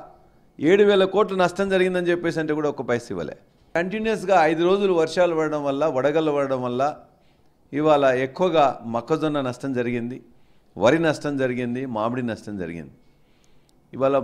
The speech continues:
దరిదాపుగా రెండు లక్షల ఇరవై ఎనిమిది వేల ఎకరాలకు నష్టం జరిగింది. దరిదాపుగా ఒక లక్ష మంది రైతులు ఇబ్బంది పడుతున్నారు.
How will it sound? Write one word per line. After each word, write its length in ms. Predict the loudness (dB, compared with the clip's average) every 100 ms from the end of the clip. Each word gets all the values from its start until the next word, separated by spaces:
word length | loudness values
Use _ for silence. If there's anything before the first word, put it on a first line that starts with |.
| -4
దరిదాపుగా 560 | 0 0 4 4 4 2
రెండు 200 | 2 4
లక్షల 340 | 4 4 2
ఇరవై 260 | 0 0 0
ఎనిమిది 200 | 0 0
వేల 160 | 0 0
ఎకరాలకు 340 | 0 0 0
నష్టం 340 | -2 -4 -4 -2
జరిగింది. 420 | -2 -2 -6 -8 -14 _ _ _ _ _ _ _
దరిదాపుగా 580 | -6 2 2 2 2 2
ఒక 180 | 2 0
లక్ష 300 | 0 0 -2
మంది 260 | -4 -2 0
రైతులు 460 | 0 0 -2 -4 -4
ఇబ్బంది 320 | -6 -6 -4
పడుతున్నారు. 500 | -4 -6 -10 -14 -16